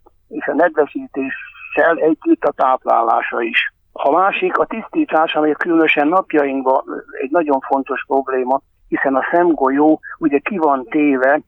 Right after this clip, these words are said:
a levegőben levő mindennek, pornak, smognak, ö, szélnek, ö,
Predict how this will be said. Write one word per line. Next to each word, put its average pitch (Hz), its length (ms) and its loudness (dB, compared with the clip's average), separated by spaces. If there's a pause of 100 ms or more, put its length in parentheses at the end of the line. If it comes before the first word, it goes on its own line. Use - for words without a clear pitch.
(240)
a 139 280 0
levegőben 139 960 0
levő 135 380 -2
mindennek, 123 800 2
pornak, 147 580 0 (260)
smognak, - 640 -2 (300)
ö, 135 140 -8 (840)
szélnek, 139 680 0 (280)
ö, 135 80 -8